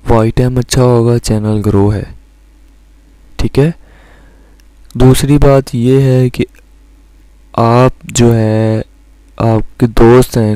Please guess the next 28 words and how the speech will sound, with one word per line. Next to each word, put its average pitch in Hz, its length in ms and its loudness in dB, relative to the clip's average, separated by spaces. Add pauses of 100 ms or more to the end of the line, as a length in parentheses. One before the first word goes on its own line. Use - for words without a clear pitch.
group 120 340 2
है 113 120 4
आपका, 107 500 0
कोई 110 300 4
भी 110 180 2
है, 104 260 -2 (280)
आप 113 140 -2
चाहते 110 400 0
हैं 123 160 0
कि 127 100 0
YouTube 113 480 4
का 117 200 2 (680)
वॉच 107 360 2
time 110 200 0
बनाए, 104 400 0 (120)
बढ़ाएं 107 460 0
अपने 107 300 0
channel 98 320 -4
को, 107 200 0
दोस्त 104 400 2 (260)
लाइव 107 400 0
streaming 110 440 -2
करें। 101 300 -2 (1700)
Live 110 280 2
streaming 113 340 -2
करने 110 320 -2
से 120 220 -2
आपका 107 320 0